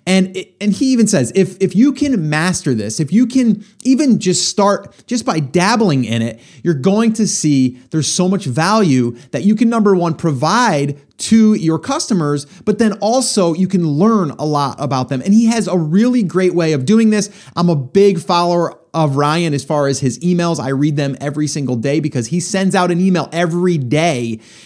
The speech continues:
And some people would say, "Well, wow, that's crazy. That's overkill." And to some people it may be, but his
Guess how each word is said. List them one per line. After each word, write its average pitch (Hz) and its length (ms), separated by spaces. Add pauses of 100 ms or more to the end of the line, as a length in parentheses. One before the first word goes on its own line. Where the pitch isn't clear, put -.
And 135 120
some 165 140
people 131 180
would 123 120
say, 131 140
"Well, 123 180
wow, 160 260
that's 131 200
crazy. 185 340
That's 135 160
overkill." 160 680 (240)
And 202 120
to 208 80
some 240 220
people 226 280
it 147 100
may 190 320
be, 123 400 (300)
but 196 420 (180)
his 190 460